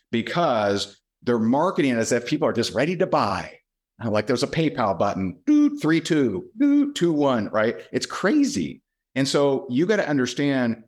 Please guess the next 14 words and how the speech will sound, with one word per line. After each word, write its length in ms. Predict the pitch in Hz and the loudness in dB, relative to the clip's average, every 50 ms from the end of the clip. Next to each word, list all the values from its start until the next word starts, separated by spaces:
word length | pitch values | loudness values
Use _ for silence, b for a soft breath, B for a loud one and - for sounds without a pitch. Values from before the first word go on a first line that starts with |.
| _ _ _ _ | _ _ _ _
what 140 | 113 135 160 | 0 0 2
is 140 | 190 170 156 | 2 0 0
the 80 | 147 | -4
position 500 | 147 - 127 113 107 127 139 - - 131 | -4 -2 -4 -2 0 0 0 0 0 -2
of 80 | 110 104 | 0 0
most 300 | 113 110 107 107 - - | 2 0 0 0 -2 -2
people? 260 | 165 196 208 - 98 | -2 0 0 0 0
Most 340 | 101 120 147 180 180 - - | 0 2 2 2 0 -2 -4
people 640 | 190 196 220 208 165 120 104 101 101 - - - _ _ _ _ _ - | -2 -2 -2 0 0 0 2 2 0 -2 -6 -20 _ _ _ _ _ -4
are 80 | 92 92 | -2 -2
looking 440 | 95 101 110 131 131 - 156 156 151 | 0 0 0 0 0 0 0 0 0
for 200 | 151 - 147 127 | -2 -2 0 0
more 320 | 110 107 107 104 104 104 | 2 2 2 2 0 0
information. 800 | - 104 101 - 107 98 95 92 87 82 - - - - - - | -2 -6 -4 -2 -2 -2 0 0 -2 -2 -2 -4 -6 -6 -8 -12